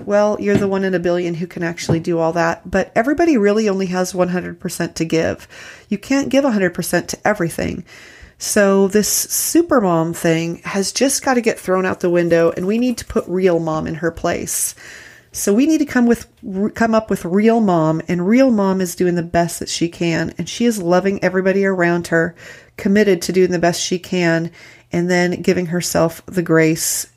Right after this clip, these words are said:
when she falls short, because honestly, sometimes we're gonna fall short, and we need to not let this guilt eat us up. So as a mom struggling, or as a woman struggling with health issues, no matter what they are, or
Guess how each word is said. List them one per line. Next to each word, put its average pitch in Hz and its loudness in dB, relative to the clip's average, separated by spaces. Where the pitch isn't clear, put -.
when 170 0
she - -2
falls 190 0
short, - 0
because - -10
honestly, 190 0
sometimes 277 0
we're 254 2
gonna 254 0
fall 254 0
short, 269 0
and 185 -4
we 180 2
need 180 2
to 180 -4
not 185 2
let 185 2
this 175 -2
guilt 170 0
eat 175 -2
us 170 -2
up. - -2
So 180 0
as 220 0
a 214 4
mom 208 2
struggling, 202 0
or 180 0
as 185 2
a 190 4
woman 202 2
struggling 196 0
with 190 0
health 190 -2
issues, 262 -2
no 185 0
matter 170 2
what 180 0
they 190 2
are, 202 2
or 180 2